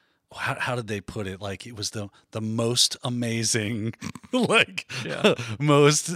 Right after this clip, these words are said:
Speaker 1: sophisticated operating system in the world. I'm like, Ah, I mean,
Speaker 2: According
Speaker 1: you
Speaker 2: to
Speaker 1: don't,
Speaker 2: our mother.
Speaker 1: you don't right click and, and find, like,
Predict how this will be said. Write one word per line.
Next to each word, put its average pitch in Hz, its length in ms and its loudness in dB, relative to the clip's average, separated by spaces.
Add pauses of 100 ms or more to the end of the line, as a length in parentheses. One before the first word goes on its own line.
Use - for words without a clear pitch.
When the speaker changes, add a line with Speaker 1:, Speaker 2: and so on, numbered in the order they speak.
(120)
Speaker 1:
sophisticated 143 920 2
operating 123 480 2
system 131 420 0
in 156 200 0
the 123 80 0
world. 123 680 0 (360)
I'm 147 100 0
like, 107 280 -2 (580)
Ah, 131 640 -2
I 151 40 -4
mean, 95 460 -6
Speaker 2:
According 143 360 -4
Speaker 1:
you 147 100 4
Speaker 2:
to - 80 -
Speaker 1:
don't, 170 80 2
Speaker 2:
our 131 80 -2
mother. 95 400 -6
Speaker 1:
you 160 100 2
don't 165 180 4
right 120 200 0
click - 340 -2
and, 104 380 -8
and 101 160 -6
find, 98 320 -4
like, - 380 -10